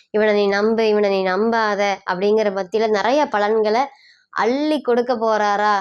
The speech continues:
கண்டிப்பாக, நிச்சயமாக கொடுக்க போறாரு. ஏன்னா சனீஸ்வர பகவானுடைய நீச வீடு இல்ல, அஞ்சாம் அதிபதி ஏழாம் இடத்துக்கு தான் போறாரு. அப்ப ராசியை பார்க்க போறாரு. இனி வரக்கூடிய காலத்துல கேது பகவான் நகர போறாரு.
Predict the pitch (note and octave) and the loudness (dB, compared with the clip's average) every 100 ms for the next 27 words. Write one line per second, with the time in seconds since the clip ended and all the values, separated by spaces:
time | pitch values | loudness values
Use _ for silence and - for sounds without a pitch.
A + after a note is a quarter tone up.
0 | F3 _ _ _ F#3+ F#3+ G3+ G#3 G3+ G#3+ | -4 _ _ _ -6 -2 -2 -2 -2 0
1 | A3 F3+ A#3 G#3 F#3+ G#3 G#3 F#3+ G3+ F3+ | -2 -2 -2 0 0 -2 -2 -2 -4 -2
2 | F#3 F#3 F3+ F#3 G3 G#3 F#3+ G3+ G#3+ G3+ | -2 0 -2 0 -2 -2 -2 0 -2 -2
3 | F#3+ G3 F#3+ F#3+ F#3+ A#3+ A#3+ G#3 G3 F#3+ | -2 -2 0 0 0 0 0 0 0 -2
4 | F#3+ G3 - - - - F#3 G3+ G#3+ A3 | -2 -4 -8 -20 -20 -8 -2 0 0 0
5 | G#3+ G3+ G#3+ B3 G3 G3+ A3+ A3+ G#3+ G#3 | 0 0 0 0 0 0 0 -2 -2 -4
6 | A3+ A#3 B3 G#3 G#3 G3+ F#3+ G#3+ G#3 F3+ | -6 -4 -4 -2 -2 -2 -2 -2 -2 -4
7 | _ _ _ _ _ _ _ _ - - | _ _ _ _ _ _ _ _ -20 -8
8 | F#3 F3+ A#3 G#3+ G3 G3+ C4 G#3+ G#3+ G#3 | -4 -2 -2 -2 0 -2 -4 -4 -2 -2
9 | G3+ F#3+ G#3 G#3 B3+ C#4 B3+ A3 G3+ F#3+ | -2 -2 -2 -2 -2 0 -2 0 -2 -2
10 | G#3 G3 A3+ A3+ A3 G#3+ G#3+ G3+ G3+ A3 | -4 -2 0 0 0 0 0 0 0 -2
11 | G3 G3+ G3 | -2 -2 -2